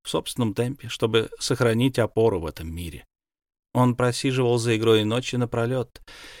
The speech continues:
и на то у него были причины. О некоторых из них Шед догадывался, но вникать не хотел. Есть вещи, которые лучше не замечать. Им придётся медленно подступаться к смерти Меган.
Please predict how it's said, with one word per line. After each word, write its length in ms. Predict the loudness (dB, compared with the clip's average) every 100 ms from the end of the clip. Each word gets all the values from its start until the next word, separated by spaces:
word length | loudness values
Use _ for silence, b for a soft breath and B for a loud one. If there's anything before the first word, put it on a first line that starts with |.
| B
и 80 | -2
на 140 | -2
то 140 | -2 0
у 80 | 2
него 240 | 2 0
были 300 | 0 0 -2
причины. 760 | -4 -8 -6 -4 -4 -6 -14 -20 _ _ _ _ -6
О 140 | -2
некоторых 540 | 0 0 0 0 2
из 120 | 2 4
них 220 | 2 2
Шед 300 | 0 -2 0
догадывался, 840 | -2 0 -4 -2 -4 -6 -4 -2
но 180 | 0 0
вникать 520 | 0 -2 -4 -6 -6
не 80 | -10
хотел. 500 | -8 -10 -12 -16 -20 _ B B B B B
Есть 340 | 0 0 0
вещи, 380 | 0 0 0 -2
которые 420 | -2 0 2 4
лучше 520 | 4 0 -2 -4 -4 -4 0
не 160 | 2
замечать. 760 | 2 0 -2 -4 -8 -12 -16 -18 _ _ _ _ _ _ _ _ _ _ _
Им 240 | 2 2
придётся 520 | 2 0 0 -4 -2 2
медленно 680 | 2 2 0 -2 -2 -4 -8 -8
подступаться 720 | -6 -4 -6 -4 -6 -6 -12
к 80 | -8
смерти 440 | -6 -6 -6 -10
Меган. 540 | -8 -8 -10 -12 -14